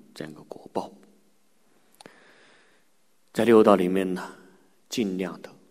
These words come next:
多行好事，多帮助别人。尤其是现在我们遇到净土法门，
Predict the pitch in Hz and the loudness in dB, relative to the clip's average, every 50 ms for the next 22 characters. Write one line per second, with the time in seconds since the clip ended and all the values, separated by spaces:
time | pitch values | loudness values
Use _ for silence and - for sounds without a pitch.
0 | _ _ _ _ _ - 107 98 98 101 101 101 98 98 98 - - - 80 85 | _ _ _ _ _ -10 -8 -6 -6 -4 -6 -6 -8 -8 -10 -12 -18 -18 -20 -20
1 | 92 - - - - - - - - - 117 - - - _ _ _ _ _ _ | -18 -16 -16 -18 -18 -18 -18 -16 -14 -14 -16 -18 -20 -20 _ _ _ _ _ _
2 | _ _ _ _ - - 110 104 113 110 104 107 107 107 107 104 98 95 95 98 | _ _ _ _ -2 -2 0 2 2 0 0 0 -2 -4 -4 -6 -8 -8 -6 -8
3 | 98 92 101 87 - - 76 - - - - _ _ _ _ _ _ _ _ _ | -12 -12 -12 -14 -14 -14 -18 -20 -20 -20 -20 _ _ _ _ _ _ _ _ _
4 | _ _ _ _ _ _ - - _ _ _ _ - 90 92 95 101 101 104 98 | _ _ _ _ _ _ -20 -20 _ _ _ _ -4 0 2 2 2 2 0 -4
5 | 95 92 107 101 95 95 92 87 85 82 85 92 92 95 92 92 85 87 - - | -4 0 -2 0 0 0 0 0 -2 -2 -4 -6 -6 -6 -6 -6 -6 -8 -6 -8
6 | 107 92 85 - 95 101 98 87 76 76 76 78 87 117 | -8 -8 -6 -8 -8 -6 -6 -6 -10 -10 -12 -12 -12 -12